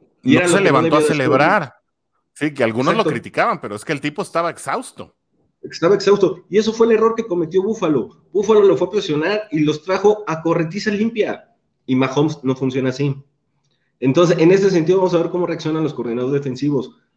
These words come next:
Speaker 1: Los dos quarterbacks son muy buenos cuando les pones la presión. Creo que por ahí,
Speaker 2: Mm.
Speaker 1: de-, decían una estadística, Stafford creo que es del mejor contra la presión y Burrow andaba como en sexto lugar. Entonces,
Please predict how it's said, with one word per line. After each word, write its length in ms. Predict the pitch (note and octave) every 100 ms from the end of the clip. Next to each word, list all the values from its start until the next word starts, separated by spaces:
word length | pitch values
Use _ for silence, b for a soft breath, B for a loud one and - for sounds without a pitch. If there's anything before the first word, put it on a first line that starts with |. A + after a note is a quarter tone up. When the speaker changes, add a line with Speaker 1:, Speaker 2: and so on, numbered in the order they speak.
| _ -
Speaker 1:
Los 220 | A#2 A#2+
dos 180 | D3+ D3+
quarterbacks 360 | D#3 D3 - -
son 260 | - C3+ D3
muy 200 | D#3+ E3
buenos 640 | C3+ D#3+ C#3+ F2+ - _ _ _ _ _ _ _
cuando 200 | A#2 A#2
les 140 | A2+
pones 240 | A2+ G#2+ A2
la 100 | G2+
presión. 540 | G#2 B2+ B2 - - _ _ _
Creo 120 | C#3+
que 100 | D#3+
por 140 | D#3
ahí, 640 | B2 C3+ D3+ C#3+ A#2 - - G2+
Speaker 2:
Mm. 100 | G#2
Speaker 1:
de-, 200 | A#2+ A2
decían 300 | A#2 C3+ C#3
una 120 | D3
estadística, 720 | C#3 B2+ B2+ C#3 C3+ A#2+ - b b b _ _ _ _ _
Stafford 580 | G#2 - E3+ F3+ C#3 C3
creo 140 | C#3
que 100 | C#3+
es 80 | D3
del 140 | C3+ B2+
mejor 400 | A#2 B2+ D#3+ E3+
contra 200 | C#3 A2+
la 140 | G#2+
presión 520 | A2 - B2+ C#3+ C#3+ _ _
y 100 | A2+
Burrow 320 | A#2 C3+ C3+ B2+
andaba 300 | A#2 B2 B2
como 160 | A2
en 80 | G#2+
sexto 260 | G#2+ - G#2+
lugar. 220 | G2+ G#2+
Entonces, 760 | A2+ C3 C3 C#3 C#3+ A#2 -